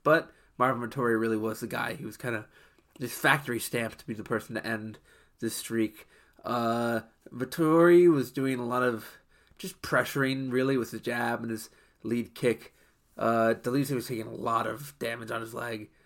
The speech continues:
Uh, Dolidze was doing some interesting stuff. Uh, in the first round, he was utilizing the stance switches a lot. He would, like,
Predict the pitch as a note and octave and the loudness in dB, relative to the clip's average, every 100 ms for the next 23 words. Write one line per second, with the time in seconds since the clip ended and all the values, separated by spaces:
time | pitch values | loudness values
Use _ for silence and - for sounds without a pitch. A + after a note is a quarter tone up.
0 | _ _ - A2+ A2+ A2+ B2 C#3 D3 E3 | _ _ -4 4 4 4 2 2 4 4
1 | C#3 B2+ - - _ _ _ _ - D3+ | 4 0 -4 -12 _ _ _ _ -2 0
2 | D3 C#3+ E3+ E3+ F3 D3+ - D3+ D#3+ D#3 | 0 0 -2 0 0 0 -2 -2 2 2
3 | C#3+ - - _ _ _ _ _ B2 A#2 | 0 -6 -20 _ _ _ _ _ -8 -4
4 | A2 G#2+ G#2+ G#2+ _ _ - C3 D3+ F#3+ | -4 -2 -4 -8 _ _ -10 -6 0 0
5 | F#3 D#3 E3 D#3+ D#3 D3 C#3 C#3+ C#3+ C3+ | 2 2 4 2 0 -8 -10 -4 -4 -4
6 | - C3 C#3 D3 D3+ D3 D3 C#3 C3 D3+ | -8 -4 0 2 0 0 -2 -4 -4 -2
7 | C#3+ C#3 C#3+ D3 C3+ C#3 D3 D3 - _ | -2 -4 -8 -6 -4 -2 0 -2 -4 _
8 | _ _ _ _ _ - A2+ A2 G#2 - | _ _ _ _ _ -10 -6 -4 -6 -10